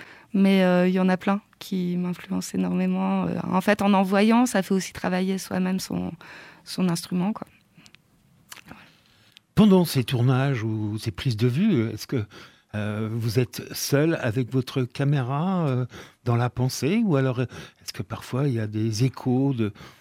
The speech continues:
Speaker 2: de, de créations antérieures qui, qui vous viennent à l'esprit ?
Speaker 1: Bah, euh, en fait, euh, bah, au début, on est seul parce qu'on n'a pas de fric. <laughs> Donc,
Speaker 2: Je
Speaker 1: forcément.
Speaker 2: parle, euh, lors de
Speaker 1: Ouais.
Speaker 2: la prise de vue, hein.
Speaker 1: Oui, oui, quand
Speaker 2: Oui.
Speaker 1: on filme, on, enfin, moi, j'ai filmé seule quatre ans, et puis après, j'ai eu un peu de sous, puis après, j'en ai eu plus, et après, du coup, il y a des équipes.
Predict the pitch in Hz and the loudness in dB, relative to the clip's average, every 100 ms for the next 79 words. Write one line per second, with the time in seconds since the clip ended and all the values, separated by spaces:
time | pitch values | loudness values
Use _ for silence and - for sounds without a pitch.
0 | _ _ - 113 113 - - 113 - 123 | _ _ -10 -6 -6 -4 -2 -2 0 0
1 | 117 113 117 113 120 131 - 123 113 - | 0 -2 -4 -2 -2 -4 -8 -8 -8 -10
2 | - - _ - 120 120 127 127 127 131 | -20 -20 _ -2 0 2 2 2 2 0
3 | - - 151 160 165 131 135 _ _ _ | -4 -4 -2 0 0 0 -2 _ _ _
4 | _ - 185 190 165 185 180 190 180 180 | _ -10 -4 -2 -2 -4 -4 -2 0 0
5 | 180 170 185 185 190 226 233 202 185 170 | 0 0 0 -2 -2 -2 -4 -2 -2 2
6 | 170 151 196 185 185 202 220 196 190 208 | 0 2 0 0 -2 0 0 0 0 0
7 | 220 208 185 - 185 170 170 160 180 175 | 0 -2 -8 -4 -2 0 -2 -4 -8 -12
8 | - 247 - - - - - - - 165 | -8 -8 -8 -12 -12 -10 -10 -12 -6 -6
9 | - 165 - 98 - - 127 123 127 - | -6 -6 -2 -2 -2 -6 -6 -4 2 2
10 | 190 131 120 117 117 120 127 135 226 127 | 4 2 4 2 2 2 2 2 2 2
11 | 123 143 120 131 127 151 110 107 107 262 | 2 -2 0 0 2 2 2 2 4 4
12 | 262 269 - 208 - 202 - 233 214 190 | 4 2 0 0 2 0 0 0 2 0
13 | 180 196 196 208 208 - 196 190 185 202 | 0 0 2 0 -2 -4 -2 -2 -2 -4
14 | 185 202 196 202 226 240 214 - 180 175 | -4 -4 -4 -2 0 0 -2 -4 -6 -6
15 | 202 190 180 180 175 185 - 233 240 - | -6 -6 -4 -2 -4 -6 -4 -2 -2 -2
16 | 170 190 190 180 175 160 - 220 - 190 | -8 -8 -6 -4 -4 -4 -6 -8 -6 -8
17 | 175 - 185 - 202 202 175 180 170 175 | -6 -8 -8 -8 -4 -2 -2 -4 -6 -8
18 | 240 - | -8 -8